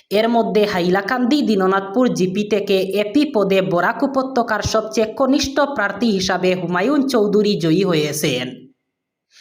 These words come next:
এদিকে আটাত্তর নম্বর পুরাহুরিয়া সুতারকান্দি গাঁও পঞ্চায়েতের এক নম্বর কলিমা ওয়ার্ডের বুট গণনা হবে আজ সকালে। দক্ষিণ করিমগঞ্জ সমষ্টির টিলাবাড়ি বান্দরকুনা গ্রাম পঞ্চায়েতের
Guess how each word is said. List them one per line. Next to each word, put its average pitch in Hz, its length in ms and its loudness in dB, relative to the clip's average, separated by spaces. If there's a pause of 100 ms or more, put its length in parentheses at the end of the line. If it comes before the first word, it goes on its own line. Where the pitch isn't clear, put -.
(240)
এদিকে 233 760 0
আটাত্তর 311 540 -2
নম্বর 214 480 0
পুরাহুরিয়া 254 640 2
সুতারকান্দি 214 680 -2
গাঁও 175 300 -2
পঞ্চায়েতের 170 1000 -2 (380)
এক 254 200 0
নম্বর 262 540 2
কলিমা 302 440 2
ওয়ার্ডের 208 440 0
বুট 269 320 0
গণনা 202 400 0
হবে 190 440 0
আজ 180 260 0
সকালে। 160 800 -2 (800)
দক্ষিণ 226 600 0
করিমগঞ্জ 262 580 2
সমষ্টির 196 720 -2
টিলাবাড়ি 269 520 2
বান্দরকুনা 196 680 0
গ্রাম 175 320 -2
পঞ্চায়েতের 214 600 0